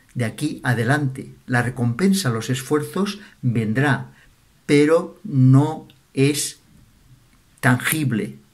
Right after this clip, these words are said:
Nuestra mente no la capta.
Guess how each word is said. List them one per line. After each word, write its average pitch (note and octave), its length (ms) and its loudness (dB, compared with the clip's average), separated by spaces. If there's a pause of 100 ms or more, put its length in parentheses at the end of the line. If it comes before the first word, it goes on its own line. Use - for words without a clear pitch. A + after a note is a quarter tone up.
(840)
Nuestra D3 680 -2
mente D#3+ 800 4
no C#3+ 180 4
la A#2+ 200 2
capta. - 580 -6